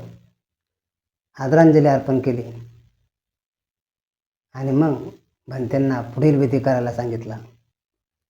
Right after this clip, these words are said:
भंतेंनी बाबासाहेबांना त्रिसरण पंचशील दिलं आणि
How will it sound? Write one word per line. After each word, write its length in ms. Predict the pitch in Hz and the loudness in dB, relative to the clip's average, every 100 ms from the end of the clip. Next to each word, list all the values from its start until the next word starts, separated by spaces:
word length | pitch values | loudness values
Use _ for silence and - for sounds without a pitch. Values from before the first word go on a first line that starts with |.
| _ _ _ _ - | _ _ _ _ -6
भंतेंनी 800 | 139 151 180 180 190 190 - - - _ _ _ _ _ _ _ _ _ _ _ _ - | 0 6 10 12 10 8 2 -8 -16 _ _ _ _ _ _ _ _ _ _ _ _ -2
बाबासाहेबांना 1000 | 135 143 139 135 135 139 131 117 - - - - | 0 0 2 0 2 0 -2 -6 -12 -16 -20 -12
त्रिसरण 420 | 135 135 139 135 | -8 -4 -2 -2
पंचशील 520 | 127 135 131 - 156 147 | -2 -2 -2 0 2 4
दिलं 200 | 147 147 - _ _ _ _ _ _ _ _ _ _ _ _ _ _ _ _ _ _ _ _ _ | 2 -2 -10 _ _ _ _ _ _ _ _ _ _ _ _ _ _ _ _ _ _ _ _ _
आणि 440 | 156 175 135 - | 0 0 0 -4